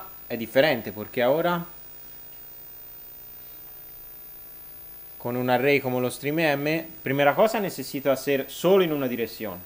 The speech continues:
solo longitudinal en la calle. Y no tengo que hacerla una cada cincuenta centímetros,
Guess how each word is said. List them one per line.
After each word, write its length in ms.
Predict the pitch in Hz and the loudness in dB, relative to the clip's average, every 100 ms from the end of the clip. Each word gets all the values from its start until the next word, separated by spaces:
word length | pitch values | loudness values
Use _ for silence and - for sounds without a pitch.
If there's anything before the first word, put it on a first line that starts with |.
| - - - | -16 -18 -6
solo 300 | - 151 151 | 2 4 4
longitudinal 680 | 135 113 113 107 107 101 - - | 2 -2 -6 -6 -4 -4 -6 -10
en 120 | 107 | -10
la 100 | 95 | -8
calle. 240 | - - - - - - - - - - - - - - - - - - - | -8 -10 -12 -18 -18 -18 -18 -18 -18 -18 -18 -18 -18 -18 -18 -18 -18 -10 0
Y 300 | 226 233 - - - | 2 2 -4 -14 -4
no 180 | 151 147 | 0 4
tengo 300 | - 240 175 | 8 8 8
que 120 | - | 6
hacerla 420 | 127 - 131 123 123 | 2 4 4 8 8
una 380 | 139 131 113 | 8 4 2
cada 240 | - 120 113 | 4 4 4
cincuenta 480 | 120 110 127 123 131 | -2 0 -2 -2 -8
centímetros, 720 | 170 165 139 135 143 185 | -8 -4 -4 -4 0 0